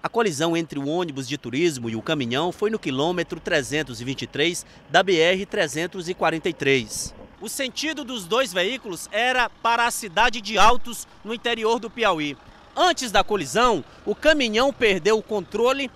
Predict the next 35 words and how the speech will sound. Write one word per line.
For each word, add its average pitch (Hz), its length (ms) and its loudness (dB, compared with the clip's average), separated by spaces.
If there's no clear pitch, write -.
fez 277 320 4
a 226 80 0
conversão 196 680 -4
para 202 200 -2
a 180 40 -2
esquerda 190 580 -2
e 214 60 -6
o 269 60 -6
motorista 294 680 -2
do 196 160 -2
ônibus, 220 420 0
que 214 140 -4
vinha 214 340 -4
logo 180 220 -2
atrás, 247 500 0
bateu 254 440 2
na 262 120 -4
traseira 240 520 -2
do 240 120 -10
caminhão. 226 520 -2
Percebam 247 500 0
que 220 120 2
aqui, 233 380 2
é, 139 240 -2
a 185 100 -4
frente 233 600 -8
do 139 160 -4
ônibus, 180 580 2
é, 131 200 -4
de 143 100 -8
uma 247 140 -4
empresa 196 480 -2
de 160 100 -10
turismo 165 560 -6
ficou 240 360 -6